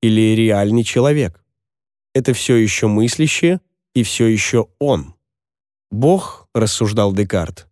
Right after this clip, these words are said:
не нужен для того, чтобы знать что-то настолько непреложное. Это не означает, что Декарт был атеистом. Отнюдь нет. Он использовал своё рассуждение о мышлении,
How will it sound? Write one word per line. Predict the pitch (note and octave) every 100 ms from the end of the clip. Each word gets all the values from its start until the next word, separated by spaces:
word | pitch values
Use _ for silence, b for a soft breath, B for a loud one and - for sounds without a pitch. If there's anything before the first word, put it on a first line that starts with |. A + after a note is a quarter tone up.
| _ _ -
не | E3 G#3+
нужен | G#3+ C#3+ A2 G#2
для | G#2+
того, | G#2+ C3+ F#3
чтобы | F3+ B2+ A2
знать | G#2 B2+ D#3+ - -
что-то | - - C3+ C#3
настолько | B2 A2 - A#2 A2+ G#2+ A2+ _ _ -
непреложное. | A#2 G2+ B2 B2 G2 D2+ C#2+ C#2+ - _ _ _ _ _ _ _ _ _ _ -
Это | C3 B2
не | A#2
означает, | A2+ A2 G#2 - F3+ C3 -
что | - G#2
Декарт | G#2+ C3+ C3
был | A#2+ B2
атеистом. | A#2+ C#3 B2+ F#2+ - A#1 - _ _ _ -
Отнюдь | A2 G2+ A#2+ A2
нет. | E3+ D#3 - - _ _ _ _ -
Он | A#2 B2+
использовал | - E3 D3+ D#3 C#3
своё | - C3+ B2+
рассуждение | B2 - A#2 A#2+ B2 A#2 A2+ A2 G#2+
о |
мышлении, | A2+ - E3 F#3 A#2 C#2 B1+